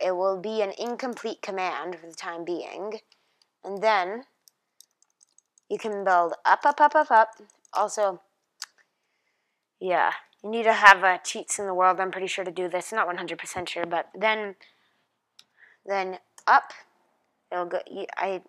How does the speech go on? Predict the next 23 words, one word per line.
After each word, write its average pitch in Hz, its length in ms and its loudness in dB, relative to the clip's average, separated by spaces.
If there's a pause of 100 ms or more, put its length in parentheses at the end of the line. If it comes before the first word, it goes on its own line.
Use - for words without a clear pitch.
(100)
I'm 202 140 -4
assuming 190 340 -6
you 185 60 -6
guys 175 240 4
know 185 60 -2
how 170 100 0
to 170 80 -2
go 170 120 -2
back 165 260 -2
to - 40 -10
the 165 240 -6
past - 320 -2
one. 175 220 -10 (500)
And 170 100 -10
then, 160 140 -10 (680)
boom, 233 200 -4
click 190 220 -6
here, 254 280 0 (100)
and 165 320 -8
you 180 100 -4
can 180 140 -10
do 165 340 -4 (100)
Minecraft. 202 1600 0